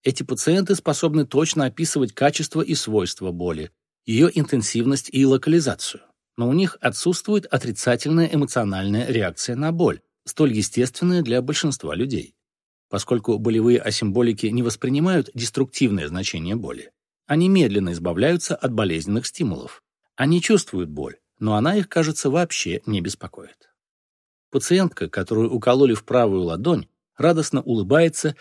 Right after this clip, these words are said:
слегка вздрагивает и потом говорит: «Ой, больно». Выражение лица при этом у нее самое что ни на есть спокойное. То же выражение сохраняется и при уколах в области лица и живота.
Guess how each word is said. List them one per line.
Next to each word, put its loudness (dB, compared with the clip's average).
слегка 2
вздрагивает 2
и -6
потом 2
говорит: 0
«Ой, 4
больно». -6
Выражение 2
лица 0
при -6
этом -10
у -6
нее 0
самое -2
что -4
ни 0
на -2
есть -12
спокойное. -8
То 6
же 6
выражение 6
сохраняется 0
и -2
при 2
уколах 2
в 0
области 0
лица 0
и -2
живота. -6